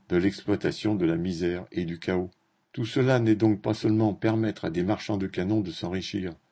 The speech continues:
c'est aussi participer à la concurrence entre trust et État capitaliste, qui peut à tout moment sortir du cadre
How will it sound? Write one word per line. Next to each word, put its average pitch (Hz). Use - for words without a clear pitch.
c'est 113
aussi 120
participer 120
à 101
la 92
concurrence 110
entre 85
trust -
et 85
État 104
capitaliste, -
qui 117
peut 117
à 82
tout -
moment 110
sortir 107
du 90
cadre 98